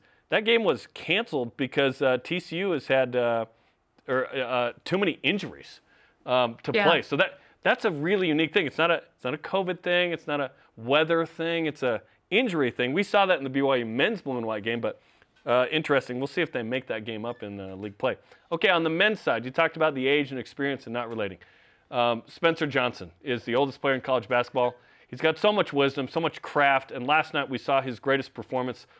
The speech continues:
Speaker 1: What impressed you the most about what he did?
Speaker 2: Well, I just think how he stepped up and take,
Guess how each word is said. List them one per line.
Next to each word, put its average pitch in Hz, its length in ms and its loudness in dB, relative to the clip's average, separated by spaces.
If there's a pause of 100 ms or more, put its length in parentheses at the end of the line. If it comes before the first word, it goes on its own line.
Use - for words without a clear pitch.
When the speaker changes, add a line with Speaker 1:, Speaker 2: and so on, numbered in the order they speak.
Speaker 1:
What 165 120 2
impressed 196 400 -2
you 190 60 -6
the 156 80 -2
most 135 320 -2
about 120 220 -4
what 110 160 -6
he 107 80 -14
did? 90 180 -16 (1900)
Speaker 2:
Well, 277 80 4
I 349 80 4
just - 160 0
think 262 160 4
how 254 160 2
he 247 80 2
stepped 240 300 -2
up 240 120 0
and 214 100 -4
take, 226 280 -2